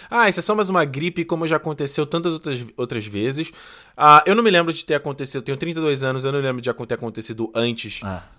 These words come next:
Speaker 1: esse tipo de coisa, de, né, tantos filmes aí: Mulan foi cancelado, Novos Mutantes,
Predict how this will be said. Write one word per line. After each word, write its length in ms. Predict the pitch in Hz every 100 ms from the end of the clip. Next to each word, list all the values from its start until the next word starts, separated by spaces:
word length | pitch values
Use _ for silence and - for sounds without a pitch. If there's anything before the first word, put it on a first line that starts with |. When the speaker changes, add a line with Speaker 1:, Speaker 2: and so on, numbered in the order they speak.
| _
Speaker 1:
esse 300 | 139 160 -
tipo 140 | 135
de 100 | 120
coisa, 400 | 117 131 156 151
de, 400 | 127 117 110 107 107
né, 220 | 117 123
tantos 240 | 135 131
filmes 260 | - 127 117
aí: 200 | 107 117
Mulan 320 | 107 107 131
foi 140 | 131 113
cancelado, 440 | 107 117 113 110
Novos 240 | 110 113
Mutantes, 760 | 117 101 117 113 107 104 95